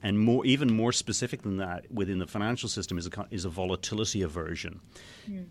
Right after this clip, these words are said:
Speaker 1: Um, volatility very specifically. So if you look at, um, you know, for example, the, the difference in pricing between more volatile assets like equities versus assets that are perceived to have very low levels of volatility like parts of the fixed income market,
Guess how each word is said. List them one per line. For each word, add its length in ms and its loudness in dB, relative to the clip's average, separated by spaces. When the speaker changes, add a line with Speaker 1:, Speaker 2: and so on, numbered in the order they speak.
Speaker 1:
Um, 260 -2
volatility 600 2
very 280 4
specifically. 840 -2
So 300 0
if 180 -2
you 80 0
look 320 2
at, 160 2
um, 260 -4
you 100 2
know, 60 4
for 160 0
example, 380 2
the, 100 -2
the 100 0
difference 680 0
in 220 -2
pricing 680 0
between 420 -4
more 280 0
volatile 480 0
assets 360 -4
like 220 -4
equities 760 -4
versus 560 -2
assets 360 -2
that 120 -6
are 80 -6
perceived 600 0
to 40 -2
have 140 -2
very 220 -2
low 160 -2
levels 340 -4
of 60 -10
volatility 640 -6
like 300 -8
parts 260 -4
of 60 -8
the 60 -10
fixed 280 -8
income 260 -2
market, 400 -8